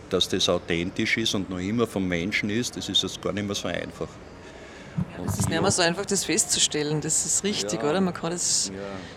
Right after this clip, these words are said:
Speaker 1: Ja.
Speaker 2: äh, schwierig, äh, unterscheiden mittlerweile.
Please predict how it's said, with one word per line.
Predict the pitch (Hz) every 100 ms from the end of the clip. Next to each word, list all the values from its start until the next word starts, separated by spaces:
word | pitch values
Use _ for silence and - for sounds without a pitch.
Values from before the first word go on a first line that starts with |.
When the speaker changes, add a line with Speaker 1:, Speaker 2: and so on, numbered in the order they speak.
| -
Speaker 1:
Ja. | 127
Speaker 2:
äh, | 165
schwierig, | - 170 180 190 - - -
äh, | 180 175
unterscheiden | 175 196 - 190 - - 196 160
mittlerweile. | 156 - 147 143 147